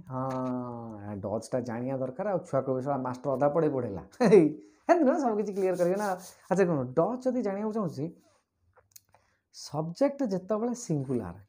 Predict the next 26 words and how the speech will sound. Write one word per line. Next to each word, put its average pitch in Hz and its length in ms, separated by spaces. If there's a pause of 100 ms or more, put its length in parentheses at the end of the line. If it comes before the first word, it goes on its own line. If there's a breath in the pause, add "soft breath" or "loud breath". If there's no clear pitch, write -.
କିଏ 214 360 (420 soft breath)
ନା 151 100
ହି, 143 320 (720)
ସି, 151 260 (560)
ଇଟ୍ 190 280 (300)
କିମ୍ବା 247 280
ନେମ୍, 135 360 (120)
ଏଇ 202 120
ଚାରିଟା 165 380
କାଟାଗୋରୀ 120 380
ଯଦି 110 200
ଆସିଲା, 82 360 (800)
ଏମାନେ 233 360
ଯଦି 233 220
ସେଣ୍ଟେନ୍ସ 143 420
ଗଠନ 107 360
କରୁଛନ୍ତି, 82 400
ମୁଁ 156 180
କହିଲି, 226 340
"ସେ 175 360 (460)
ଅଫିସ 180 420 (140)
ଯାଆନ୍ତି।" 117 520 (460)
ଦେଖନ୍ତୁ, 123 300
ସେ - 280 (100)
ହେଲା 220 280 (160)
ହି, 185 120